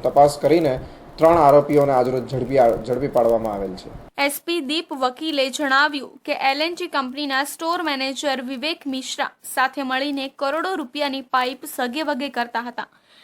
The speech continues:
Speaker 2: પાઇપના ટુકડા કરીને અલગ અલગ જગ્યાએ વેચવામાં આવતું હતું. કુલ પાંચ પોઇન્ટ સત્યાસી કરોડની પાઇપની ચોરી કરી વેચાણ કર્યું હોવાનું તપાસમાં જાણવા મળ્યું છે. જેને આ પાઇપ વેચવામાં આવી છે તેની પણ તપાસ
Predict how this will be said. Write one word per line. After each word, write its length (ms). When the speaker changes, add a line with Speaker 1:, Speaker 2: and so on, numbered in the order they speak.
Speaker 2:
પાઇપના 420
ટુકડા 320
કરીને 380
અલગ 380
અલગ 160
જગ્યાએ 500
વેચવામાં 600
આવતું 380
હતું. 160
કુલ 340
પાંચ 400
પોઇન્ટ 340
સત્યાસી 640
કરોડની 480
પાઇપની 580
ચોરી 440
કરી 300
વેચાણ 560
કર્યું 340
હોવાનું 420
તપાસમાં 840
જાણવા 440
મળ્યું 260
છે. 220
જેને 160
આ 120
પાઇપ 340
વેચવામાં 640
આવી 180
છે 280
તેની 220
પણ 200
તપાસ 380